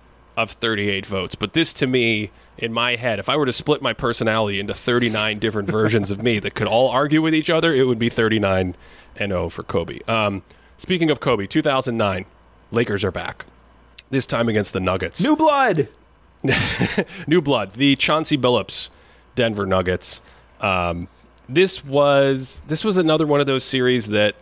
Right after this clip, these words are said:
Speaker 1: was, like, kind of competitive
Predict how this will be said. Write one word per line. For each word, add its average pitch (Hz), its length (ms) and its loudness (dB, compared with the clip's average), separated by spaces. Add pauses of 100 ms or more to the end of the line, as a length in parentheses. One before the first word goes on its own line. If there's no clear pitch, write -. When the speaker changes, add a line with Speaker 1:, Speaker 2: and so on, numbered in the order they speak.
Speaker 1:
was, 107 380 0
like, 101 380 -2 (500)
kind 196 340 -4
of 226 280 0
competitive 214 800 0